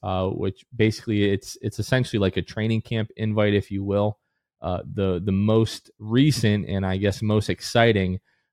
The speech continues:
um, has been, uh, this year's dunk contest winner,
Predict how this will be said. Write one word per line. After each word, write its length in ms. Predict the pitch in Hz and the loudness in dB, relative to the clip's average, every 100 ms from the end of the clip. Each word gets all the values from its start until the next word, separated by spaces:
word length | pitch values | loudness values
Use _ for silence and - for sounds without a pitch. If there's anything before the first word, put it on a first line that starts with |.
| - | -2
um, 320 | 92 95 98 | 0 2 2
has 200 | 104 98 | 0 0
been, 360 | 101 95 92 - | 0 2 0 -2
uh, 140 | - 98 | -8 0
this 240 | 107 - | 0 2
year's 300 | 110 104 95 - 104 | 0 2 0 -6 0
dunk 280 | 107 117 | 0 0
contest 540 | - 107 104 110 104 - | -2 0 2 2 0 0
winner, 380 | 104 104 117 | 0 2 2